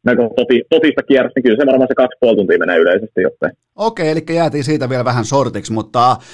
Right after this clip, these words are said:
Speaker 2: lienee kuitenkin aika kiittää Väinö Mäkelää. Tää oli hienoa. Nyt nimittäin opittiin paljon, paljon kaikkea uutta, ja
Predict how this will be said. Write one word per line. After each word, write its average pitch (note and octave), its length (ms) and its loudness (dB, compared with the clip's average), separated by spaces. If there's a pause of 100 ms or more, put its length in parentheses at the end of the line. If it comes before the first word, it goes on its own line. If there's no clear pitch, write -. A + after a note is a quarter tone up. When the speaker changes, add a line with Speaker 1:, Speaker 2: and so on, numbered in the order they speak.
(200)
Speaker 2:
lienee D#4 280 -2
kuitenkin G3+ 440 -6
aika F3 180 -4
kiittää B2 600 -2 (240)
Väinö C#3+ 220 -2
Mäkelää. B2 400 -4
Tää D#3 160 -4
oli C3+ 140 -2
hienoa. C3 240 -4
Nyt D#3 160 -6
nimittäin D#3+ 380 -2
opittiin C#3 440 -4
paljon, C#3 380 -2
paljon A#2+ 300 -4
kaikkea A#2+ 420 -4
uutta, A2 340 -4
ja G2 220 -4